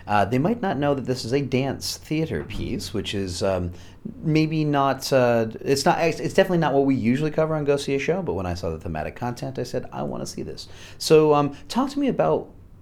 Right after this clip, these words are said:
why you wanted to make this piece, and I think maybe that's pretty obvious. Uh, this is very much, uh,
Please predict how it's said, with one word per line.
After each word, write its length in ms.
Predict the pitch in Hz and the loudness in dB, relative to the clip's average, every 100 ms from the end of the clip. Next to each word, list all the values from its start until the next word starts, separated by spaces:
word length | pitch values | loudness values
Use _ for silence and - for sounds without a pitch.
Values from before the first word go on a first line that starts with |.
| - | -12
why 720 | 143 143 147 139 147 147 151 | -8 -4 -2 4 4 6 2
you 440 | 151 143 139 135 | -2 0 0 -2
wanted 460 | - 117 123 117 113 | -6 0 2 2 0
to 140 | - | -2
make 280 | 117 104 101 | 0 0 -2
this 160 | 95 85 | -6 -6
piece, 400 | - 87 67 - | -6 -6 -6 -6
and 80 | 90 | -4
I 40 | |
think 200 | 92 120 | -4 -4
maybe 260 | 113 110 104 | -2 -2 0
that's 360 | 90 87 - - - - - | 0 -2 -6 -12 -18 -20 -16
pretty 340 | - 101 87 85 | -8 -4 -4 -2
obvious. 720 | 82 82 87 101 139 143 - | 0 -2 -2 -2 -2 -4 -8
Uh, 500 | - 85 78 76 78 69 131 107 107 | -4 -2 -2 -2 -6 -10 -14 -16 -12
this 280 | 95 87 - | -8 -6 -6
is 180 | 78 | -8
very 340 | 80 87 85 80 | -10 -6 -4 -2
much, 340 | 78 80 - | -4 -6 -6
uh, 320 | 80 69 69 | -4 -4 -4